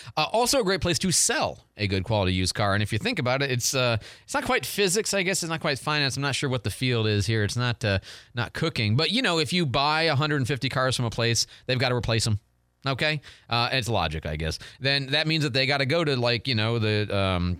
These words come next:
uh, lease programs, or they gotta go to auctions. Like, our Honda Odyssey came from an auction down in Orlando. Uh, so they've gotta do something. Or from you.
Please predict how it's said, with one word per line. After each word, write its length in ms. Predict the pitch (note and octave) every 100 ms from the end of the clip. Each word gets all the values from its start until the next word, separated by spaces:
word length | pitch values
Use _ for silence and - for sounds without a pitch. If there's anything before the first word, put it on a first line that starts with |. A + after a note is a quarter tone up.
| -
uh, 80 | G#2
lease 300 | F#2 C3 C#3+
programs, 840 | - C#3+ C3 C3 B2 A#2+ A#2 A#2
or 140 | A#2 G2+
they 80 |
gotta 180 | F#2+ G2
go 80 | F#2+
to 100 | E2+
auctions. 500 | A#2+ B2 B2 B2+ A2
Like, 140 | G#2+
our 220 | A#2+ B2 A2+
Honda 280 | B2 A#2
Odyssey 340 | G#2+ G#2+ G#2+ A2+
came 220 | A2 G#2+
from 160 | G#2 G2
an 80 |
auction 400 | F#2+ G2+ - G#2
down 160 | F#2+ F#2+
in 80 | F#2+
Orlando. 480 | F2+ G2 G2+ G#2 G2+ - - - -
Uh, 180 | G2
so 140 | G2 B2+
they've 160 | A#2+
gotta 180 | B2 A#2
do 100 | A2+
something. 300 | A2+ F3 C#3+
Or 140 | F#3+ F3
from 180 | G3
you. 180 | A#3+ B3+